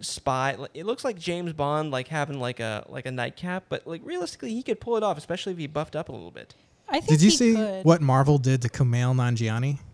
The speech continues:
Speaker 2: Holy sh-
Speaker 1: Oh, yeah, he is, he got, like,
Speaker 2: Nikes.
Speaker 1: I was like,
Speaker 3: So if
Speaker 2: That
Speaker 3: they can do that
Speaker 2: dude
Speaker 3: to Kumail Nanjiani, they
Speaker 1: Look,
Speaker 3: could do <laughs>
Speaker 2: That dude literally went from, like,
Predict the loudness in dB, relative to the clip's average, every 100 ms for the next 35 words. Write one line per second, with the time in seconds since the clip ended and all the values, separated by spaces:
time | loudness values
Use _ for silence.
0 | _ _ -14 -6 -4 -2 -6 -8 0 2
1 | 4 2 0 0 0 0 -4 0 0 2
2 | 0 0 -4 -8 -16 -16 -18 -20 -18 -16
3 | -12 -12 -16 _ _ _ _ _ 0 4
4 | 8 8 10 12 12 12 10 6 6 6
5 | 8 8 8 8 6 4 2 0 0 4
6 | 4 4 2 2 -4 -18 -20 -2 4 6
7 | 4 2 2 2 0 -4 -2 4 4 4
8 | 0 -2 0 0 -2 -6 -4 -2 0 0
9 | -2 -8